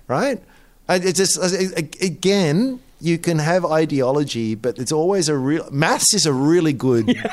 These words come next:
Speaker 1: foundational, you
Speaker 2: Ma-,
Speaker 1: know,
Speaker 2: maths, maths is
Speaker 1: touchstone.
Speaker 2: physics. It, it is an absolute,
Speaker 1: <laughs> It is.
Speaker 2: it, it's an absolute discipline. Like, there, there is no, there is no, yeah, yeah.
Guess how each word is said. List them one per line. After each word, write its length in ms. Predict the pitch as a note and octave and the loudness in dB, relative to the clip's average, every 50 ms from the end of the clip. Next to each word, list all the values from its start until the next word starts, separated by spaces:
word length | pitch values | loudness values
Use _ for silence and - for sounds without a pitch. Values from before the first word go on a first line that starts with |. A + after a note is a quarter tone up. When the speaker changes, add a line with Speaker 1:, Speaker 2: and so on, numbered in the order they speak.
| - - | -8 -4
Speaker 1:
foundational, 960 | - C#3 A#2+ A2+ A#2 G2 B2+ B2+ C#3 C3+ - - D3+ C3+ C3 B2+ B2 A2+ A#2 A2 - C#3+ D#3+ - - | -4 -2 -2 -2 -2 0 0 2 2 2 2 2 2 2 2 2 2 0 -2 -6 -8 -8 -8 -4 -2
you 220 | - D3+ - - F3 | -2 -2 2 2 2
Speaker 2:
Ma-, 60 | A3 G#3+ | 2 4
Speaker 1:
know, 20 | |
Speaker 2:
maths, 300 | A3+ B3+ C4 D3+ - - | 2 2 2 2 0 2
maths 200 | A3 C4 C#4 - A3+ | 2 2 2 2 0
is 80 | A#3 G#3+ | 2 2
Speaker 1:
touchstone. 120 | D3+ C3+ | 2 2
Speaker 2:
physics. 320 | D#3+ E3+ C3 C3 - - D3 | 2 2 0 -2 -2 0 2
It, 240 | E3 E3 F3 - | 2 2 2 2
it 100 | E3 D#3+ | 2 2
is 140 | E3 D#3+ D3+ | 2 2 0
an 140 | C#3 A2+ - | -4 -2 0
absolute, 720 | B2+ D3+ D#3+ E3 - - - F#3+ D#3+ C#3+ C3+ C#3 C#3+ D3 A3+ | 0 0 0 -2 -6 -4 -2 0 2 4 4 4 4 4 2
Speaker 1:
<laughs> 0 | |
It 240 | G3+ D#3+ - - G#3+ | 2 0 0 0 0
is. 460 | F#3 D#3 C#3+ - - - - - - | 0 0 0 0 0 0 0 0 0
Speaker 2:
it, 120 | D3 D#3 C3+ | 0 0 0
it's 160 | C#3+ D3 C3+ | 0 0 0
an 80 | D3+ | 0
absolute 320 | F3 F#3 - F#3+ E3+ C#3+ - | -2 0 2 0 0 0 -2
discipline. 320 | - G3+ G#3 F#3+ E3 G#2 | -4 -6 -4 -2 -2 0
Like, 140 | F2+ G#2 A2 | 0 0 0
there, 180 | A2+ - C#3 C#3 | 0 0 0 2
there 200 | C3 C#3 C#3+ D#3+ | 2 2 2 2
is 80 | F3 | 0
no, 300 | G3 F#3+ F3 D#3+ D#3 D3 | 0 0 2 2 2 2
there 180 | C#3+ - D3+ D#3 | 2 0 0 0
is 80 | F3 E3+ | 0 0
no, 280 | F3 E3 E3 D#3 D3 C#3+ C3+ - _ - | 0 0 0 0 0 -2 -6 -12 _ -2
yeah, 240 | C#3 C#3 A#2 D#2+ - - - - - | 0 0 0 -2 -4 -12 -20 -16 -10
yeah. 180 | - B2+ B2+ | -8 -8 -8